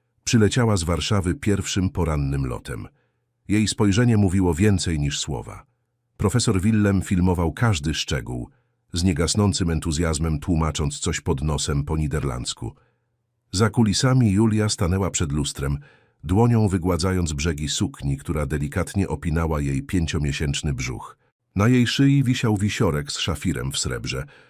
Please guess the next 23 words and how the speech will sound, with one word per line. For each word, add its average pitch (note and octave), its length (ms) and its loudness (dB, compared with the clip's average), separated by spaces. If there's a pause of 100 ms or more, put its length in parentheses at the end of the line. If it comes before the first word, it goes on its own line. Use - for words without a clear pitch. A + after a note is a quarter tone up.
(280)
obok G2 280 0
nowego F#2 340 2
pierścionka G2 720 0
z D#2 80 -2
mniejszymi F2+ 560 2
diamentami E2+ 720 2 (480)
i F2+ 140 -2
centralnym G#2+ 680 2
kamieniem G2 640 2
tego E2+ 240 -2
samego D#2 380 -2
koloru. C#2 500 -4 (920)
Wzięła A2 320 2
głęboki G#2 460 2
oddech. A#1 520 -6 (360)
Nie A2 120 2
bała C2 380 -4
się. G#1+ 240 -10 (720)
Niosła C#3+ 280 2
w - 60 -2
sobie A#2 220 2
coś A2 340 -2
stabilnego, F#2 960 0